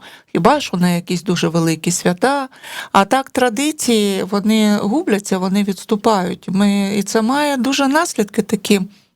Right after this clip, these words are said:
м, неприємні, тому що ми н-, забуваємо, ми не розуміємо, а як то жити сім'єю,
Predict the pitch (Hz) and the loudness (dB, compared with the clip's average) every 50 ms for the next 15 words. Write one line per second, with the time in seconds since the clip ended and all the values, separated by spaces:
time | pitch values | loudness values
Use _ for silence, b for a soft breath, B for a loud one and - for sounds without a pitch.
0 | _ - 196 202 196 196 196 202 208 202 233 226 226 214 214 190 180 175 170 170 | _ -2 0 2 2 2 2 2 0 0 0 0 2 2 0 0 0 0 -2 -2
1 | 170 175 B B B B B B B B B B B - 240 233 247 262 262 262 | -4 -6 B B B B B B B B B B B 2 4 4 4 0 0 0
2 | - - 262 240 233 233 233 240 240 240 240 233 233 226 226 220 220 220 208 196 | 2 2 2 2 2 2 2 2 2 2 2 2 2 2 2 2 2 2 2 0
3 | 214 - - 202 220 226 202 202 220 220 220 247 269 311 330 311 277 220 202 202 | 0 -2 0 4 4 4 4 2 0 0 0 0 0 0 -2 -2 -2 -2 -2 -2
4 | 196 196 202 208 214 220 220 220 220 208 233 233 247 294 311 311 262 220 202 208 | 0 2 2 2 2 2 2 0 0 0 0 0 0 0 0 2 2 2 2 2
5 | 202 214 208 208 208 233 226 - - - 202 190 185 202 202 202 - 185 - - | 2 0 0 2 2 0 0 -2 -6 -6 -4 -2 -2 -2 -2 -2 -4 -6 -2 0
6 | 202 190 190 185 175 160 156 156 156 180 180 | 0 2 2 2 0 0 -2 -4 -6 -8 -10